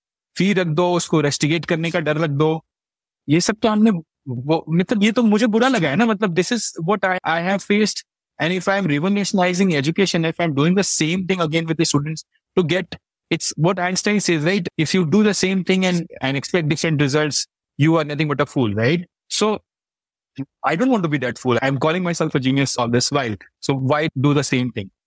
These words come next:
I think if people drop off, it's very natural. We shouldn't be worried about if our win, our North Star metric as a company, since I've taken over, I've defined this, is how many proof of works, how many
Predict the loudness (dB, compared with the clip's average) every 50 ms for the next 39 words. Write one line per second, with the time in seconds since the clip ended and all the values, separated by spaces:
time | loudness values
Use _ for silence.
0 | _ _ _ -2 -2 -2 0 0 0 2 2 0 -2 -2 _ _ 0 2 2 2
1 | 2 2 2 2 2 0 0 0 0 0 -2 -2 0 -2 -2 -2 -2 -2 0 0
2 | 2 2 2 2 0 -2 -2 0 2 2 4 4 2 2 2 0 0 0 0 0
3 | 2 2 2 2 2 0 0 0 0 0 -2 0 0 0 -2 -2 -2 -6 _ _
4 | _ _ _ _ _ _ _ _ -2 0 0 0 0 0 0 2 2 4 2 2
5 | 2 0 0 0 0 0 0 0 2 2 2 2 0 0 -2 -4 -2 -2 -2 0
6 | 0 0 -2 -2 -2 -2 -2 -2 -2 -6 -6 -4 -4 -2 -2 -4 -4 -2 -4 -4
7 | -4 -4 -4 -4 -4 -4 -2 -2 0 0 2 0 0 0 -2 -4 -4 -2 -2 -2
8 | 0 0 0 0 0 -2 -2 -4 -4 -4 -4 -4 -2 -2 -2 -2 -2 -4 -4 -6
9 | _ _ _ _ _ _ _ _ 0 0 0 0 -2 -2 0 0 0 0 -2 -2
10 | -2 -4 -4 -2 _ 2 2 2 2 2 0 0 0 0 0 0 0 0 -2 -2
11 | 0 0 0 0 0 -2 -4 -4